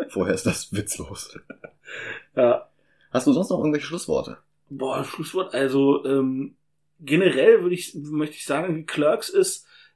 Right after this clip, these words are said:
Speaker 1: ist halt nicht nur dieser Penis, äh, Pipi, Kaka,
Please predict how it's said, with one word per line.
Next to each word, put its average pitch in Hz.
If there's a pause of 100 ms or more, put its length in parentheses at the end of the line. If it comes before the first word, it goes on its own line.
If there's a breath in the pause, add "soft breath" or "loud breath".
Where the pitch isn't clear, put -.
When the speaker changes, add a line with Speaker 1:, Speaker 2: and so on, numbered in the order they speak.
(120)
Speaker 1:
ist 175
halt 170
nicht -
nur 180
dieser 156
Penis, 185
äh, 151
Pipi, 175
Kaka, 160